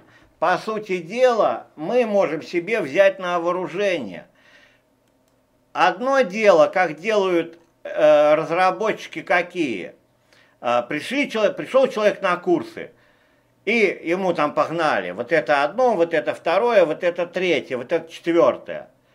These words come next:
Какое отношение это имеет к разработке? Никакого. Будет он разрабатывать, он вообще ничего писать не будет пока.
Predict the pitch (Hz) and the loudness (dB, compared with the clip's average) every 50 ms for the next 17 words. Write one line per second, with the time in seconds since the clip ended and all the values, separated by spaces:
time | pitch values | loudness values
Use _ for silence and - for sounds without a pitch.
0 | _ _ _ - 147 151 - - 247 233 208 180 - - 175 165 151 - - 175 | _ _ _ -2 -2 -2 4 4 8 8 8 8 6 4 0 0 0 2 2 0
1 | 160 151 147 139 135 135 139 147 139 143 143 139 135 120 117 - - 139 123 107 | 0 2 2 2 2 2 0 -2 -4 -2 -2 0 0 0 -2 -2 -4 -4 -4 -2
2 | 117 131 131 135 127 123 110 85 - - - 69 65 80 117 180 185 - 202 185 | 0 2 2 2 2 0 -4 -4 -6 -16 -20 -20 -14 -4 -4 -2 4 6 4 4
3 | - - 185 156 117 98 80 73 65 - _ _ _ _ _ _ _ _ _ _ | 6 4 4 4 4 4 2 -6 -10 -12 _ _ _ _ _ _ _ _ _ _
4 | _ _ _ 90 85 165 226 254 240 240 202 185 175 156 120 147 147 151 139 147 | _ _ _ -6 4 6 8 8 8 6 4 4 4 4 4 4 2 4 4 4
5 | 139 113 117 127 165 190 214 202 208 - 185 156 127 - 131 104 - - - 107 | 4 4 4 2 4 4 4 4 4 0 -2 -2 -2 -4 -8 -8 -8 -4 -4 -4
6 | 95 - 101 98 87 85 85 82 - _ 113 98 - 85 71 - | -4 -2 -10 -12 -12 -12 -14 -14 -12 _ -14 -10 -10 -12 -12 -12